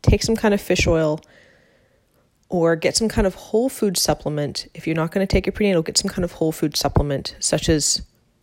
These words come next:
liver, uh, dried liver capsules, royal jelly, or some kind of fruit and vegetable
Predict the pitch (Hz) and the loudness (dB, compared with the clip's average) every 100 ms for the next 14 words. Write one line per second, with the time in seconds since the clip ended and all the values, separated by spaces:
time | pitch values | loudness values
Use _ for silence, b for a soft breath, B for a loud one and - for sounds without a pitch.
0 | _ _ 165 175 190 185 185 - _ _ | _ _ 4 6 6 4 2 -6 _ _
1 | _ _ _ _ _ 175 160 151 175 180 | _ _ _ _ _ -4 -2 6 6 8
2 | 214 214 - 196 - 190 190 190 - 170 | 6 4 4 4 6 4 2 0 -2 4
3 | 180 175 175 165 160 165 165 160 160 b | 6 6 4 2 2 0 -2 -4 -8 b
4 | b b b b _ _ _ - 160 160 | b b b b _ _ _ -4 -2 -2
5 | 175 165 160 - 180 - 160 143 - 156 | -4 -4 -4 -2 -2 0 0 2 2 2
6 | 151 143 151 | 2 -2 -4